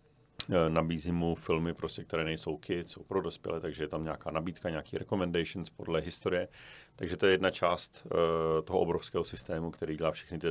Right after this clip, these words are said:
služby, autentizaci, eh, platby, eh, membership services, eh, recommendation, doporučovací algoritmus a tak dále.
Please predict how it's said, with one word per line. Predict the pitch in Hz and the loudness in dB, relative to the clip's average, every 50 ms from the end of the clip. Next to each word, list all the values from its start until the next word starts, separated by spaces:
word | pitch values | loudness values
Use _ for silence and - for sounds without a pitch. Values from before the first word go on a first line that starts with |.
| 78 76 76 | 0 0 -4
služby, | 71 - 73 - - - - - - 85 - | -8 -12 -16 -18 -12 -12 -10 -4 -4 -2 0
autentizaci, | - 85 85 - 95 85 82 78 - 78 69 73 71 - - - - 73 65 - - _ - - - - - | 2 0 0 0 -4 -4 -4 -6 -8 -10 -8 -10 -8 -10 -10 -10 -8 -10 -10 -12 -18 _ -16 -14 -12 -10 -8
eh, | - 50 - - - - _ | -8 -8 -8 -8 -10 -10 _
platby, | - 78 80 85 82 73 69 78 76 67 - - - - - - - - - - | 4 6 6 6 4 0 0 0 -2 -2 -4 -14 -20 -20 -20 -20 -20 -20 -14 -4
eh, | - 76 73 78 76 76 78 | -2 -2 -2 -2 -4 -6 -4
membership | 78 78 78 85 87 85 87 - - - - | 0 2 2 2 2 2 0 -2 -4 -8 -8
services, | - - 92 80 76 73 71 - - - 78 71 69 - - - | -8 -8 -6 -4 -4 -6 -6 -8 -6 -6 -6 -6 -6 -8 -8 -6
eh, | 78 73 73 73 73 73 73 73 73 76 76 76 76 - 82 85 82 80 78 | -4 -4 -2 -2 -2 -2 -2 -4 -4 -4 -6 -6 -6 -6 -8 -6 -2 -2 -2
recommendation, | - - - 90 80 80 78 76 73 - - 90 | -2 -2 -6 -6 -4 -4 -4 -6 -8 -8 -6 -4
doporučovací | 78 78 - - 80 80 - - - 78 76 - - - | -4 -2 -2 -2 -2 -2 -4 -2 -2 -2 -2 -2 -4 -2
algoritmus | - 80 78 80 - - 85 78 78 | -2 -2 -2 -4 -4 -6 -10 -8 -8
a | 76 | -6
tak | - 90 80 | -6 -4 -2
dále. | 73 73 73 71 - | 0 0 0 0 0